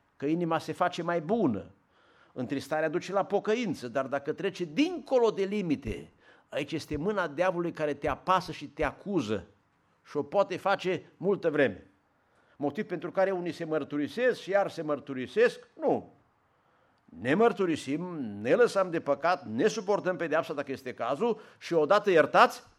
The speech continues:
Evrei zece cu șaptesprezece, întorc o pagină, scrie așa, „Și nu vom aduce aminte de păcatele lor.” Uneori,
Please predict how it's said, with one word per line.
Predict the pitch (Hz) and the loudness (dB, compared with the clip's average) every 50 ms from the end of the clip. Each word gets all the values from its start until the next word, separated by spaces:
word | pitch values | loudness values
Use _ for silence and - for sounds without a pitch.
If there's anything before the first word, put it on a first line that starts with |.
| _ _ _ _ _ _ _ _ | _ _ _ _ _ _ _ _
Evrei | 120 123 117 143 185 196 | -10 -4 0 2 2 2
zece | 151 165 135 151 | 2 0 -4 -8
cu | 135 139 131 | -6 -6 -6
șaptesprezece, | 107 - 185 143 - 156 139 143 151 147 147 | 0 0 0 0 0 -4 -10 -12 -8 -8 -6
întorc | 135 120 156 139 139 | -4 -2 -2 -2 -2
o | 135 117 | -4 -4
pagină, | - 180 202 196 175 180 185 | 0 0 0 0 0 -4 -8
scrie | 160 - - 190 196 | -8 -6 -2 0 0
așa, | 185 - 185 143 - - - - - - - | 2 2 0 -2 -2 -4 -12 -20 -20 -20 -14
„Și | - - 139 | -10 -4 -2
nu | 131 131 131 139 180 269 320 330 | 0 2 6 6 8 8 8 6
vom | 254 226 202 180 160 | 6 4 4 4 4
aduce | 147 143 147 220 240 - 220 | 4 4 4 2 0 2 2
aminte | 175 151 156 220 254 247 196 | 2 2 0 2 2 2 6
de | 156 233 262 254 - - - _ _ _ _ _ _ _ _ _ _ _ _ _ _ _ _ _ _ _ _ _ _ | 8 6 6 6 2 -4 -18 _ _ _ _ _ _ _ _ _ _ _ _ _ _ _ _ _ _ _ _ _ _
păcatele | - 262 254 262 285 277 285 277 277 285 | -2 0 2 2 0 0 0 0 0 0
lor.” | 285 294 269 - - _ _ _ _ _ _ _ _ _ _ _ _ _ _ _ _ _ _ _ _ | 0 0 -4 -6 -10 _ _ _ _ _ _ _ _ _ _ _ _ _ _ _ _ _ _ _ _
Uneori, | - 175 180 185 196 226 240 233 | -2 0 2 6 6 6 6 4